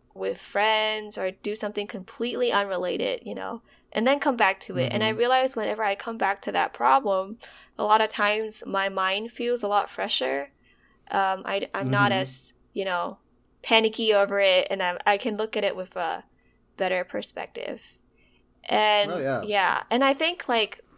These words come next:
Speaker 1: you know, if you, for me, what, another way I deal with all of this is making sure I have something fun planned at the end of the day.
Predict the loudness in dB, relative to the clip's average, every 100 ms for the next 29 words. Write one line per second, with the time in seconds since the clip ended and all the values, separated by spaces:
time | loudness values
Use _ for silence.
0 | _ _ _ _ -20 -14 -4 0 2 2
1 | 0 0 -2 -2 -6 -6 -6 -6 -10 -8
2 | -4 -2 -2 -2 -2 0 0 2 0 2
3 | 2 2 2 0 -2 -4 -2 -2 -2 -6
4 | _ _ _ _ -4 -2 0 0 -2 -2
5 | -4 -6 -12 -20 -20 _ -4 -4 -2 -4
6 | -4 -2 0 4 4 2 -2 -4 -4 -4
7 | -6 -8 -4 -2 -2 -4 -10 -8 -4 -2
8 | -4 -6 -8 -4 -4 -4 -8 -8 -6 -4
9 | -4 -6